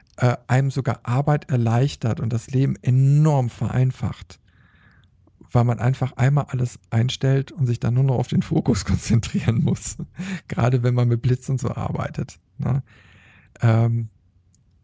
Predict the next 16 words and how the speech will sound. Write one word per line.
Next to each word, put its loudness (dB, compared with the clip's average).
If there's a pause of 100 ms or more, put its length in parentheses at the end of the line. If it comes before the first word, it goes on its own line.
(300)
das, 0
das -2 (120)
baut 0
dann -2
auch -2
wiederum 0
Stress -2
ab. -10 (640)
Und -6
das -6
wiederum 0
führt -2
dann -4
zu -8
besseren -2
Bildern. 0